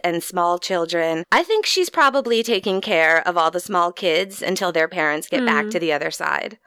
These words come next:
Speaker 1: I think mom is sort of watching over all the little ones whose, whose family haven't made it back across yet is what I suspect my mom would be doing.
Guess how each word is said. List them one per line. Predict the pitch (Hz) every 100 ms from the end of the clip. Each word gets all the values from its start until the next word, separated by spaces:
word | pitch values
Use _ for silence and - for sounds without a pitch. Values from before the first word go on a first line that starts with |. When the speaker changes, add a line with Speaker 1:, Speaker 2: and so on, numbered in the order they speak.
| _
Speaker 1:
I | -
think | 196 190 180 180 - - _
mom | 208 185 170 165
is | 175
sort | 180 170
of | 165 160 165 - - _ _ _
watching | 214 185 185 185
over | 180 170 170
all | 165
the | 170 175
little | 170 170
ones | 170 165 165 -
whose, | 170 151 151 -
whose | 180 156 156 - - _
family | - 214 165 165
haven't | 170 160 151 165
made | 151
it | 156
back | 156 151
across | 165 - 156 -
yet | 180 165 -
is | 175 165
what | 160
I | 165
suspect | - 160 - 156
my | 156 156
mom | - -
would | 185
be | 190
doing. | 180 - -